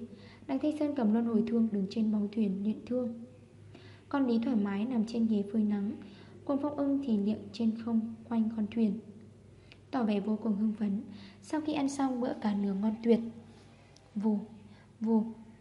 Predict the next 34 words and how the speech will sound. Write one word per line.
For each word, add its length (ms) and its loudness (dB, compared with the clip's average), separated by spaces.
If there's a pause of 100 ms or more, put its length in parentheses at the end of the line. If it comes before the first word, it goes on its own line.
(380)
Luân 140 2
hồi 120 6
thương 280 2
của 120 4
Đằng 200 2
Thanh 120 0
Sơn 320 0
không 160 2
ngừng 120 6
diễn 240 -4
luyện 160 2 (180)
cùng 260 0
một 140 0
chiêu 260 0
độc 220 -2
long 140 2
toàn, 240 2 (600)
nhưng 140 2
độc 120 0
long 180 0
toàn 200 2
lúc 140 -4
này 340 0
được 160 -4
Đằng 240 0
Thanh 120 0
Sơn 280 2
diễn 220 -4
luyện 160 0 (340)
không 220 0
giống 200 0
lúc 140 -4
trước 180 -4
đây. 240 0